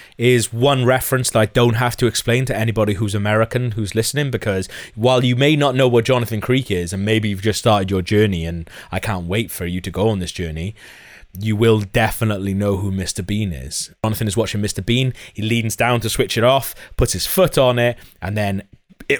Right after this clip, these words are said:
all comes together. You get this big z-, crash zoom on his face, and he puts it all together,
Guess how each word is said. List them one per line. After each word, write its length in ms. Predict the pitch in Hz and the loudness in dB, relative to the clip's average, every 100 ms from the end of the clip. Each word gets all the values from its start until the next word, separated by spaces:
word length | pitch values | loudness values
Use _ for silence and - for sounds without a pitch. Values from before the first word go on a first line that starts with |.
| - | 0
all 380 | 143 143 135 127 | 2 4 4 0
comes 340 | 135 123 117 | 0 -2 0
together. 440 | 123 107 98 95 95 | 0 2 2 2 -2
You 160 | 101 | -2
get 180 | 104 110 | -2 -2
this 120 | 113 | -2
big 520 | - - 123 117 - - - - | -6 -2 0 0 -6 -12 -16 -8
z-, 140 | 117 110 | -8 -4
crash 480 | - - 147 110 - | -2 2 2 2 0
zoom 260 | 120 131 117 | 2 2 2
on 120 | 113 | 0
his 180 | 104 - | -2 -2
face, 340 | 113 104 95 | 0 0 0
and 440 | 120 107 95 90 - _ | 0 0 -2 -6 -12 _
he 300 | - 90 87 - | -8 -6 -6 -2
puts 300 | - - - | -2 -2 -4
it 160 | - - | -6 -6
all 320 | 92 92 92 - - | -4 -2 -4 -10 -16
together, 600 | 95 - 76 73 78 | -14 -8 -8 -6 -8